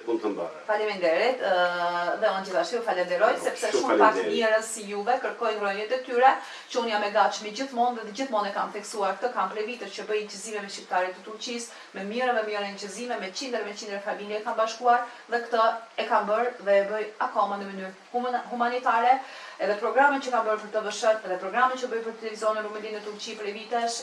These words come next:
Speaker 2: gjithmonë i kam financiuar nga ana ime, nuk pres asgjë nga askush, vetëm dua që të nxjerrim sa më tepër rënje, sepse kemi humbur. Pse kemi humbur? Kemi humbur nga interesi personal, sepse gjithçka mendojmë çfarë fusim në xhep.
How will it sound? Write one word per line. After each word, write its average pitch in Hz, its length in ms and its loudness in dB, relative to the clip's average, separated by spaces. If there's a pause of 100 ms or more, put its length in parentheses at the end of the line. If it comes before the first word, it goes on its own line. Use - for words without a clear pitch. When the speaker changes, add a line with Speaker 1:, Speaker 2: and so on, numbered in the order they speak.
(140)
Speaker 2:
gjithmonë 240 380 -2
i - 40 -8
kam 196 140 0
financiuar 214 560 -2
nga 220 160 4
ana 233 160 0
ime, 247 240 0 (140)
nuk 214 180 -6
pres 233 240 -2 (120)
asgjë 214 440 4
nga 202 140 2 (100)
askush, 262 460 -2 (260)
vetëm 262 260 0
dua 226 280 2 (180)
që 254 140 -4
të 240 100 0
nxjerrim 214 320 -4
sa - 160 0
më 208 140 -2
tepër 196 260 -4
rënje, 220 400 0
sepse 214 420 2 (120)
kemi 190 180 -4
humbur. 175 340 -6
Pse 262 240 0
kemi 196 220 -4
humbur? 160 300 -4
Kemi 185 180 -6
humbur 220 240 -6
nga 196 160 0
interesi 190 400 -6
personal, - 480 -6 (260)
sepse 233 300 -2
gjithçka 220 320 0 (260)
mendojmë 196 300 -4
çfarë 190 240 -2
fusim 175 240 -8
në 160 100 -2
xhep. - 320 -4